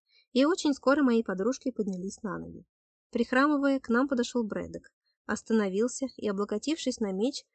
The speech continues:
принялся рассматривать золотые доспехи. Папа с Тиану тем временем занимались божественным копьем,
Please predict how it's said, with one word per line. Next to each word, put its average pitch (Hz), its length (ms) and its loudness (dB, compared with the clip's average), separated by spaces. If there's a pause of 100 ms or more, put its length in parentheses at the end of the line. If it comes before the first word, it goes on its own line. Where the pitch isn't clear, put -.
(180)
принялся 302 460 2
рассматривать 220 580 -2
золотые 196 420 -6
доспехи. 190 640 -10 (420)
Папа 269 280 2
с 226 100 -10
Тиану 254 380 0
тем 220 180 0
временем 220 400 2
занимались 208 560 -2
божественным 196 640 -4
копьем, 208 560 -4